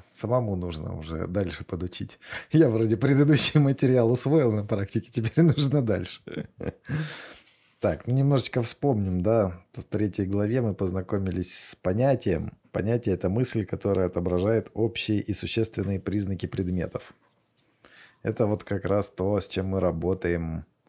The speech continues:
когда читаем термины и определения в эспэхах. Познакомились с,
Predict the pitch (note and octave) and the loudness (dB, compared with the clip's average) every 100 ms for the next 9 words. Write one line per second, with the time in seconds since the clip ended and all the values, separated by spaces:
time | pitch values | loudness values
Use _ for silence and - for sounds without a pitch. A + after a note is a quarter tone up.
0 | _ - - - - G2 F2+ F#2 - F2+ | _ -20 -20 -20 -14 -6 -4 -2 -4 -2
1 | F2 F2 E2 F2 F2 F2 E2+ E2 - F2 | 0 0 -2 -4 -2 -2 -4 -4 -6 -6
2 | F2+ F2 F2 E2 D#2 D#2 - _ _ - | -4 -2 -2 -2 -6 -10 -16 _ _ -10
3 | E2 - E2+ D#2+ - - - _ _ _ | -10 -8 -8 -8 -10 -16 -20 _ _ _
4 | - G2 G2+ A#2+ B2+ A2 A2 - - | -4 -4 -2 0 0 2 0 -2 -8